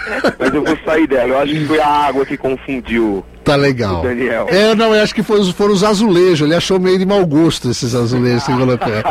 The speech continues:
Speaker 1: <laughs>
Speaker 2: Ô, Lindão, é o seguinte, ó, o, o Ricardo vai dar três previsões aqui. Você viu que esse programa tem uma lógica estrutural, é, sistematizada, né, e weberiana, né, toda bonitinha.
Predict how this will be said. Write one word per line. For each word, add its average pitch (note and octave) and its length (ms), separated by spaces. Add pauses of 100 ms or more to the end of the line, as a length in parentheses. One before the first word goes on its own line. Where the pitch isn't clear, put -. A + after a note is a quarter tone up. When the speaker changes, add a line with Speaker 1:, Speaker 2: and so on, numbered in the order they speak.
(400)
Speaker 1:
<laughs> A3 60
Speaker 2:
Ô, A3+ 40
Lindão, B3 340
é A#3+ 60
o A#3 40
seguinte, F3 480
ó, A2+ 120
o, F#3+ 260
o G3+ 60
Ricardo A#3+ 340
vai A3+ 140
dar G3+ 120
três B3+ 360
previsões D#3+ 600
aqui. D#3+ 120
Você C4+ 120
viu G#3+ 160
que A3 60
esse - 100
programa G#3+ 380
tem A#3 160
uma B3 200
lógica F#3+ 520 (340)
estrutural, F#3+ 800 (280)
é, D3+ 400
sistematizada, F3 1160
né, D3+ 220
e D#3 140
weberiana, F#3+ 920 (220)
né, F3+ 220
toda F#3+ 400
bonitinha. E3 540